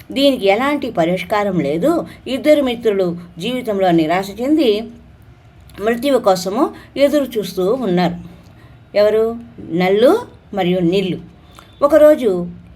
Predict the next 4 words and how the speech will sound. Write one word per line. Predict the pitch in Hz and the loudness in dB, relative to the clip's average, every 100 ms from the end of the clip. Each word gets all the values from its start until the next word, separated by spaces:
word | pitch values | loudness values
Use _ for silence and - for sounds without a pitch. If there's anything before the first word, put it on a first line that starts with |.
| - | -10
ఇద్దరికి | 277 240 330 302 220 196 170 - - 240 | -6 0 2 0 -6 -8 -10 -14 -14 0
మునీంద్ర | 285 330 311 277 254 | 4 6 4 2 -2
నామంతో | 240 214 214 208 196 185 143 - - | -4 -6 -6 -6 -4 -4 -4 -14 -6
ప్రకటిత | 233 240 320 311 220 233 | -4 -2 -2 -2 0 0